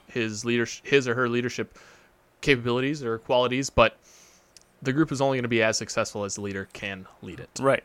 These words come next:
Speaker 2: Yeah. Basically, a team is never going to outperform its leadership.
Speaker 1: Yeah.
Speaker 2: No matter what the team is.
Speaker 1: Yep.
Speaker 2: Um, <laughs> and so we were talking about it. We thought it was, I, I, I like to call it the Michael Scott Paper Company rule, um, because <laughs>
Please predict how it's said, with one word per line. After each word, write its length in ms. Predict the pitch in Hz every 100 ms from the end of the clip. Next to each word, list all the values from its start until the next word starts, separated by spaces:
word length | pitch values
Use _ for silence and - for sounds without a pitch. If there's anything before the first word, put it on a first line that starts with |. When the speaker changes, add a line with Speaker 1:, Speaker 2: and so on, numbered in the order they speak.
| -
Speaker 2:
Yeah. 240 | 143 120
Basically, 720 | 110 160 160 147 139 127 123 -
a 100 | 117
team 320 | - 175 165
is 140 | 139 120
never 200 | 135 139
going 180 | 131
to 60 | 110
outperform 580 | 110 120 131 - 120 110
its 120 | -
leadership. 460 | 107 - - - - _ _ _ _ _
Speaker 1:
Yeah. 140 | 151 120
Speaker 2:
No 80 | 127
matter 220 | 123 120
what 200 | 120 117
the 60 | -
team 280 | - 117 104
is. 240 | - - - -
Speaker 1:
Yep. 160 | 135
Speaker 2:
Um, 380 | 135 123 117 110 -
<laughs> 120 | - -
and 340 | 165 151 139
so 100 | 160
we 100 | 160
were 60 | 180
talking 220 | 160 147
about 220 | 127 127
it. 60 | 131
We 60 |
thought 280 | 127 - 143
it 60 | 139
was, 180 | 131 120 - -
I, 160 | 160 170 -
I, 140 | 156 - 156 135 _ _ _ _ - -
I 100 | 170
like 200 | 180 175
to 80 |
call 220 | 139 156 147
it 60 |
the 80 | 143
Michael 300 | 127 135 131
Scott 360 | - - 135 -
Paper 240 | 147 160
Company 360 | 156 165 170 170
rule, 340 | 170 175 190 - - - - - -
um, 220 | 135 127
because 480 | 127 151 139 -
<laughs> 40 | -